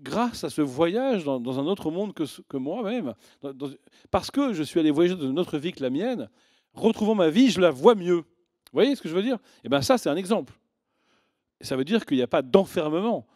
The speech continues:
mais au contraire, une fenêtre qui s'ouvre. Et c'est ça qu'il faut comprendre, c'est que plus je suis capable d'ouvrir une fenêtre sur autre chose que moi, plus je reviens à moi avec précision,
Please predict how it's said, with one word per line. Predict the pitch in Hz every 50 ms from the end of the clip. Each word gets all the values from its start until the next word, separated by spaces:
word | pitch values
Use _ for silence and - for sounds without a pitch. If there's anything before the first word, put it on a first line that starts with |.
| _ _ _
mais | 113 120
au | 131 135
contraire, | - 147 143 - - 226 202 139
une | 131 123 120
fenêtre | - - - 262 226 214 226 226 208 - 165
qui | 139 - 160
s'ouvre. | 147 - - 185 127 101 95 - - _ _ - - - _ _ -
Et | 139
c'est | 127 -
ça | 185 - 269 240
qu'il | - -
faut | 170 160
comprendre, | 180 160 - 185 180 156
c'est | - 147
que | 127 135
plus | 139 - - - 247 285 240
je | -
suis | - 202
capable | - 175 160 - 190 180 170 151 131 117 101 - _ _ _ _ _ _ _ _ _ _ _ _ _ -
d'ouvrir | 135 123 127 285 285 254 185 185 214 254 240 202
une | 190 175
fenêtre | 151 120 160 160 160 160 147
sur | - 147 135
autre | 233 320 262 - - 196
chose | 185 - - 185 151 -
que | - 165
moi, | 170 202 269 294 156 123 - _ _ _ _ _ _ _ _ _ _ _
plus | - 196 233 254 269 311 302 311 294 214 - - _ _ -
je | 175 135 143
reviens | 151 135 143 196 202 170 170 196 208 208 175
à | 156
moi | 156 165 185 208 208 180 - _ _ _ _ _ _ _
avec | - 117 123 131 160 165 147 - 131 120
précision, | 104 - - 160 143 - - 135 123 120 156 196 214 175 120